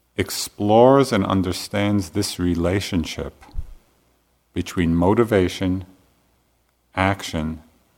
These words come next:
and result. We really start to look carefully at this relationship. As we do bring an awareness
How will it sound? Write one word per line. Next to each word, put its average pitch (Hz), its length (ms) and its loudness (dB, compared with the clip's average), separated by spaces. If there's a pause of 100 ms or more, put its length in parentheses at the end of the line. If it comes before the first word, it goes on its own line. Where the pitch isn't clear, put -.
and 82 160 -2
result. 73 540 -8 (1600)
We 92 100 -2
really 101 340 0
start - 380 -4
to 87 120 -10
look 87 360 -8 (100)
carefully 80 680 -8 (140)
at 82 180 -12
this - 220 -10
relationship. 78 800 -8 (4000)
As 139 380 4
we 120 180 2
do 127 260 4
bring 107 480 4
an 87 140 0
awareness 82 840 -2